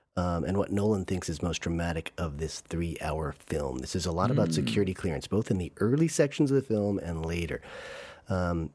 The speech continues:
Speaker 1: and much to the expense of other things that I think would be more interesting, but I'll opine a bit more on Oppenheimer later.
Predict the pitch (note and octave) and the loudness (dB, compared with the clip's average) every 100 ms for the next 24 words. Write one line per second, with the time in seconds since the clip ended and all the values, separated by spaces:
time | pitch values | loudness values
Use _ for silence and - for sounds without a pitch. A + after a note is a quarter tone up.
0 | - G2 - - D3 - E3 B2 - A#2+ | 0 0 0 4 4 4 4 4 6 4
1 | G#2 E2+ A2+ A2+ G2+ G#2+ G#2+ G#2 G#2+ F2+ | 2 2 4 4 2 2 2 2 2 0
2 | G2+ F#2+ F#2 E2+ D#2+ E2 D#2+ C#2 D2+ F2 | 0 0 0 -2 -4 -4 -4 -6 -4 -4
3 | E2+ E2+ G#2+ - - A#2+ A2 G2+ F2+ F#2 | -2 -2 -4 -2 -2 2 2 2 0 -2
4 | F#2+ F#2 F2 D#2+ - F#2+ - F2+ E2+ C#2+ | 0 0 0 -2 0 -2 0 -2 0 -2
5 | F2+ F#2+ D#2+ D2 D#2 F2+ E2 D#2 | 0 0 0 -2 -2 -2 -2 -4